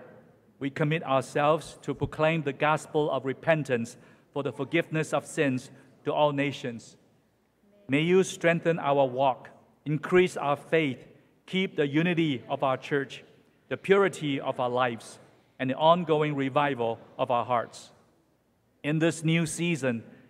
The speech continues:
we dedicate our church to be a blessing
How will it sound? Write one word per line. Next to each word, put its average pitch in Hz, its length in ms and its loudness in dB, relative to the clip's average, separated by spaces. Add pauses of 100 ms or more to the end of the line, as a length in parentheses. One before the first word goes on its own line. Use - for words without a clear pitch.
(220)
we 139 100 -2
dedicate 165 420 2
our 139 180 2
church - 480 -2 (400)
to 135 80 -6
be 147 160 -2
a 147 120 0
blessing 135 640 0